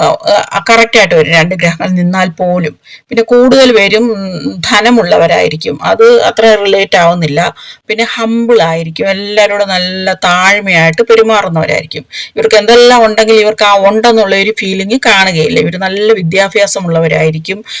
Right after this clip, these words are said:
നല്ല, ആ, ആയുസ്സുള്ളവരായിരിക്കും.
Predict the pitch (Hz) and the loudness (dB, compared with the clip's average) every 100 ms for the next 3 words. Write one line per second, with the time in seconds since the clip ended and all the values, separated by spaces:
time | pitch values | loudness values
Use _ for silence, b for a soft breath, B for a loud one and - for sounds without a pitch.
0 | B - 175 202 214 214 196 156 170 160 | B -8 -6 -4 -2 0 -2 -8 -8 -8
1 | - - 180 185 165 160 165 165 156 160 | -10 -14 -12 -8 -8 -6 -8 -6 -6 -10
2 | B B B 185 202 240 247 - 156 151 | B B B 0 2 2 2 0 0 0
3 | 151 156 160 165 160 190 214 | 0 0 -2 -4 -8 -10 -12